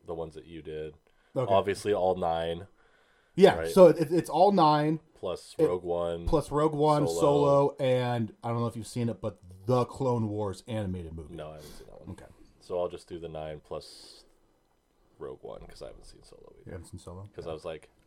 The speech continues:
Speaker 1: "Eh." <laughs>
Speaker 2: Okay. So yeah, but I, we're still, we're doing it in top five format.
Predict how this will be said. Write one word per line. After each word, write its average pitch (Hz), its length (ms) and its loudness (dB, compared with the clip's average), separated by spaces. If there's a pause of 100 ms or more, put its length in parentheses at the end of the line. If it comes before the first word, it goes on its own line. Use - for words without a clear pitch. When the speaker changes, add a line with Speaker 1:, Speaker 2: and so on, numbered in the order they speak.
Speaker 1:
"Eh." 107 160 -6 (540)
<laughs> - 80 -16 (880)
Speaker 2:
Okay. - 220 -14 (720)
So 113 160 -12
yeah, 98 180 -12
but 117 100 -6
I, 120 400 -8
we're 151 160 2
still, 156 360 -2
we're 151 100 -2
doing 160 240 4
it 131 140 -2
in 123 240 -2
top - 280 -4
five 107 200 -6
format. 110 540 -4